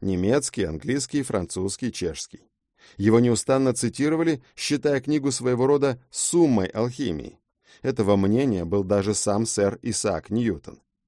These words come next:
Объединив две почти одинаковые серии изображений в одном трактате, художник Розария создал необычный прецедент.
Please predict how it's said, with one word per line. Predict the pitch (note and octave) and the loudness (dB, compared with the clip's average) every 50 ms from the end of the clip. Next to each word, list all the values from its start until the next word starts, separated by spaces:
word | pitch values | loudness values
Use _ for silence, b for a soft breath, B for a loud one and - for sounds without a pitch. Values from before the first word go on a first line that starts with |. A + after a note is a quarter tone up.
| _ b b b b b | _ b b b b b
Объединив | b F2+ E2+ F#2+ G#2+ G#2 A2 B2 D3 D#3+ C3 - | b -4 -2 0 0 0 2 2 2 2 2 0
две | G#2 G2+ G2+ G#2 C#3 D#3+ D#3 | -4 -6 -2 0 2 2 2
почти | - F#2 - - - B2 | 0 -2 -6 -4 0 2
одинаковые | A#2 G#2+ G2+ A2+ B2 A#2+ A#2+ - G#2 G#2 G#2 F#2 | 2 2 2 2 0 0 -2 -2 0 0 0 0
серии | - - B2+ B2+ C3 A#2+ A2+ A2 G2+ A2 | 0 0 2 2 2 2 2 0 -2 -2
изображений | F2 G2 G2 G2 G2 F#2 E2+ A#2 C3 C3 A2+ G2 | -2 -2 0 2 0 0 0 0 0 0 0 0
в | G2 | 0
одном | G2 F#2+ G2 A2+ A2 G2+ | 0 0 0 -2 -2 -2
трактате, | - G2 G#2 G#2 - F#3 F#3+ F3 - - - _ _ _ b b b b b b | -2 -4 -6 -4 -4 -4 -4 -4 -6 -10 -16 _ _ _ b b b b b b
художник | b - G#2+ B2+ F3 F#3 D#3 D3 D3+ C3 - | b 0 2 4 4 4 4 2 0 0 2
Розария | A#2 A2 G2+ F#2 B2+ D#3 F3 F3+ F3+ F3 | 2 2 2 2 0 0 -2 -2 -4 -4
создал | - - A#2+ B2+ A#2+ A#2 C3+ C#3 C3+ | -2 -2 -2 -2 0 0 0 0 0
необычный | C#3 C#3+ C#3 B2+ A2 G#2+ G#2 - - G#2+ F#2+ | 0 0 0 0 0 -2 -2 -2 -4 -4 -4
прецедент. | G2+ F#2 - G2 F2 E2+ E2+ D2+ C#2 - - _ | -4 -6 -6 -8 -8 -6 -8 -8 -10 -12 -18 _